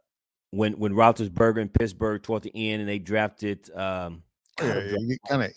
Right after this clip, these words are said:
Speaker 2: you start ha-, having an-, animosity and,
Speaker 1: Yeah,
Speaker 2: uh,
Speaker 1: Ma-, Mason Rudolph out of Oklahoma State, or when,
Speaker 2: Right.
Speaker 1: when Aaron Rodgers and they drafted, uh, uh, Jordan Love, right?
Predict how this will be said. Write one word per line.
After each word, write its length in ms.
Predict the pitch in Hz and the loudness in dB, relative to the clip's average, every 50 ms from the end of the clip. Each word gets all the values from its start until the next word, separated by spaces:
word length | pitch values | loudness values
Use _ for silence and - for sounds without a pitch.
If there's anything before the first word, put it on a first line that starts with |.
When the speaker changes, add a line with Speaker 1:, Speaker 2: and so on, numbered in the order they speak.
| - - - _ _ _ _ - | -12 -20 -20 _ _ _ _ -8
Speaker 2:
you 120 | 131 127 | -6 -2
start 200 | 120 143 139 131 | 2 4 4 4
ha-, 240 | 139 135 123 - 151 | 4 2 2 4 4
having 180 | 139 123 120 - | 4 4 2 0
an-, 240 | 131 131 131 - - 143 | -2 -2 -2 -2 -2 -2
animosity 880 | 131 120 113 113 113 117 113 - - 120 127 127 127 127 123 123 120 | -2 0 0 0 0 0 0 0 0 2 2 4 4 4 4 4 2
and, 260 | 117 110 107 107 107 | 2 2 0 0 2
Speaker 1:
Yeah, 60 | 110 107 | 2 4
Speaker 2:
uh, 340 | 110 110 123 113 107 107 110 | 4 6 6 4 4 4 4
Speaker 1:
Ma-, 80 | 135 147 - | 4 4 4
Mason 360 | - 120 131 135 - - 135 117 | 4 4 6 6 4 2 2 4
Rudolph 480 | 120 131 123 120 117 110 101 95 - - | 6 6 8 8 8 8 6 4 0 -2
out 140 | 117 113 | 0 2
of 60 | 110 113 | 4 4
Oklahoma 340 | 117 110 - 117 110 107 | 4 2 2 0 -2 -2
State, 460 | 101 - - - 123 110 98 95 - - | -4 -6 -2 0 0 2 0 -2 -4 -4
or 180 | 101 107 107 104 | -2 -2 0 0
when, 280 | 107 117 113 110 107 | 0 0 0 0 0
Speaker 2:
Right. 100 | 107 101 - _ _ _ _ _ _ | -2 -4 -8 _ _ _ _ _ _
Speaker 1:
when 200 | - 110 107 107 - - | -2 -2 -2 -2 0 0
Aaron 240 | 123 123 123 117 | 2 2 2 2
Rodgers 420 | 117 120 120 117 113 110 113 107 104 | 4 4 4 4 4 2 -2 -4 -4
and 80 | 110 | -6
they 60 | 107 104 | -6 -4
drafted, 560 | 87 117 117 113 107 - 107 104 - - - | 0 0 0 0 0 -4 -8 -10 -6 -4 -2
uh, 340 | 107 101 98 98 92 90 87 87 _ _ _ _ _ _ _ _ _ | -2 0 0 -2 -4 -6 -8 -12 _ _ _ _ _ _ _ _ _
uh, 140 | 95 95 95 | -6 -6 -6
Jordan 420 | 95 87 85 120 120 123 110 104 104 | -6 -2 2 4 4 4 4 2 0
Love, 480 | 107 113 113 110 95 87 85 82 92 | 0 2 2 2 0 -2 -6 -8 -6
right? 300 | 98 101 104 104 104 - | -4 -2 -2 -2 -4 -6